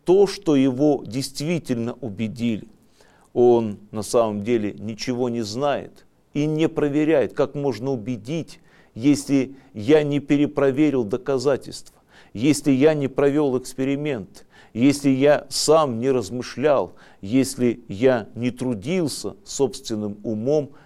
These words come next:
как же это я могу поверить просто так? Если кто думает, что, э, скажем, христианская вера — это есть некая наивность ума,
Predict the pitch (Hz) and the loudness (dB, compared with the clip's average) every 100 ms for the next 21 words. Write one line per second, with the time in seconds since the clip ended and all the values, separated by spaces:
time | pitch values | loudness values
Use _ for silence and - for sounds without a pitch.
0 | _ - 156 127 95 117 - 110 107 123 | _ -2 0 2 0 -2 -2 -2 0 -2
1 | 113 104 92 127 - - _ 104 95 107 | -2 -6 -4 -4 -6 -14 _ -4 -4 -2
2 | 175 143 92 - _ _ _ 120 117 - | 0 0 -2 -10 _ _ _ -2 -2 -2
3 | 110 - 107 - - - - 123 - - | -4 0 0 0 -16 -12 -2 -2 0 -2
4 | 147 120 127 160 135 113 - - 120 117 | 0 2 2 0 0 -4 -6 -4 2 2
5 | 110 - - - 104 101 101 98 - 131 | 0 -12 -20 -12 -8 -6 -6 -8 0 2
6 | 113 123 - 120 - 135 143 - - 123 | 2 -2 -4 -6 2 2 2 -4 -2 0
7 | 117 110 147 139 120 - - - 117 - | 0 2 2 2 0 -8 -20 -2 -2 2
8 | 123 131 131 - - 120 143 147 117 117 | 2 2 -2 -4 -8 -2 -2 0 0 2
9 | 117 113 135 131 123 104 - 117 135 156 | 0 -2 -4 -4 -6 -8 -8 -4 -4 -4